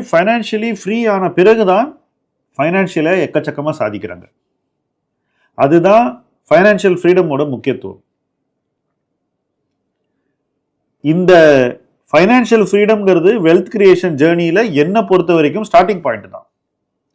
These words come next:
என்னுடைய சொந்த அனுபவத்தையும் சொல்றேன். என்னைக்கு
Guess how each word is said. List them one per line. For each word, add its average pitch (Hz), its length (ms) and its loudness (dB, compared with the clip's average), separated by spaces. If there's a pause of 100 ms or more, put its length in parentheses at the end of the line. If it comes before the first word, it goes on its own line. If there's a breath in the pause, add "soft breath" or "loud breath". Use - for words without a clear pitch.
(440)
என்னுடைய 190 220 6 (120)
சொந்த 214 260 2
அனுபவத்தையும் 180 480 2
சொல்றேன். 131 260 -2 (140)
என்னைக்கு 220 420 -2